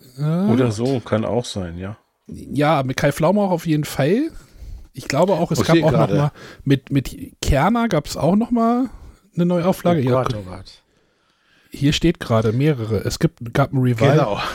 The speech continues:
Speaker 1: Ja.
Speaker 3: Viele
Speaker 2: War auf jeden Fall
Speaker 3: Neuauflagen
Speaker 2: meine
Speaker 3: gab's davon.
Speaker 2: Lieblings-, Lieblingsshow.
Speaker 1: Oh, wie viele Folgen es da gab, ey.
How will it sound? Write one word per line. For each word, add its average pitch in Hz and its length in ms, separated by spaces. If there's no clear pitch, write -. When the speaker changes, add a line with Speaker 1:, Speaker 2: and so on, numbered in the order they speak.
Speaker 1:
Ja. 104 240
Speaker 3:
Viele - 120
Speaker 2:
War 208 80
auf 185 60
jeden 127 100
Fall 113 100
Speaker 3:
Neuauflagen 104 420
Speaker 2:
meine 104 120
Speaker 3:
gab's 131 160
davon. 117 320
Speaker 2:
Lieblings-, - 640
Lieblingsshow. 117 800
Speaker 1:
Oh, 117 180
wie 101 80
viele - 180
Folgen 120 380
es - 160
da - 100
gab, - 240
ey. - 140